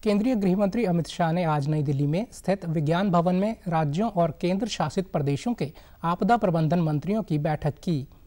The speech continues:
अध्यक्षता की। प्रदेश की तरफ से इस बैठक में उप मुख्यमंत्री दुष्यंत चौटाला शामिल हुए। इस दौरान केंद्रीय गृह मंत्री ने घोषणा करते हुए कहा कि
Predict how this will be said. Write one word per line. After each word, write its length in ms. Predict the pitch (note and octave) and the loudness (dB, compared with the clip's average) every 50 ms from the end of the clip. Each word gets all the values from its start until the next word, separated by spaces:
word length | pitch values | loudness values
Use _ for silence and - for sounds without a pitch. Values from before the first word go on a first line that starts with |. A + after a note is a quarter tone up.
| - - - - - | -20 -20 -12 -6 -2
अध्यक्षता 480 | E3 D#3 F3+ - - F#3 E3 F3+ E3 | 0 2 0 0 0 -2 -2 0 0
की। 240 | - - C#3 C3 B2+ - - - - - - | 0 -2 -4 -6 -6 -8 -14 -20 -14 -6 -2
प्रदेश 400 | F#3 F3 E3+ G3+ A#3 B3 - - | 0 2 2 2 2 2 0 -4
की 200 | - A3+ A3+ G#3+ | -2 -2 0 2
तरफ 240 | - F#3 F#3 F3 | 2 2 2 0
से 140 | - - G3+ | 0 -2 -2
इस 240 | G3 G3+ G3+ F3+ - | 0 0 0 0 0
बैठक 280 | F3 D#3 D3 - D#3 - - | 0 0 0 0 -2 -2 0
में 120 | F3 F#3+ | -2 -2
उप 220 | F#3+ F#3+ F3 - E3+ | -2 -4 -4 -4 -4
मुख्यमंत्री 560 | D#3+ D3+ - - D#3+ D#3 D3 C#3+ - F3+ F3 | -6 -4 -2 -2 -2 0 0 0 0 0 0
दुष्यंत 440 | D3 D#3 C3 - - F3+ G3 - A#3 | 0 0 -2 -2 -2 -4 -2 -2 0
चौटाला 480 | G3+ G#3 E3+ - D#3+ C#3+ C3+ C#3 F3+ | 0 0 0 0 0 -2 -2 -2 -4
शामिल 380 | F3+ - - F3+ D3+ C#3+ D3 C3 | -4 -2 0 0 2 2 0 0
हुए। 260 | B2 C#3+ C#3+ C3+ C3+ - - - - - - - - - - - | 0 -2 -2 -2 -4 -8 -16 -20 -20 -20 -20 -20 -20 -8 -2 -2
इस 80 | G3 | 0
दौरान 300 | E3+ A#3 A3 A#3 B3 C4 | 4 4 6 6 6 4
केंद्रीय 420 | A3+ G3+ F3+ F3+ F3+ F3 F#3 A3+ A3+ | 4 2 2 2 2 2 2 0 0
गृह 240 | F3+ F3 E3 E3 E3 | 2 2 2 2 2
मंत्री 340 | D#3+ D#3 D3 - E3+ E3+ | 2 0 -2 0 0 0
ने 220 | E3+ E3+ F3 F3 D3+ | 0 2 0 0 -2
घोषणा 380 | C#3 D#3+ D#3 C3+ - E3+ D#3+ | 0 -2 -2 -2 -2 -4 -4
करते 220 | C#3+ D#3+ C#3+ - D#3 | -4 -4 -4 -2 0
हुए 200 | C#3 C#3 C#3+ C#3 | 0 0 0 -2
कहा 260 | - D#3 B2 C3 C#3 | -2 -2 -2 -2 -2
कि 240 | - - E3+ G#3 | -2 -2 -2 -2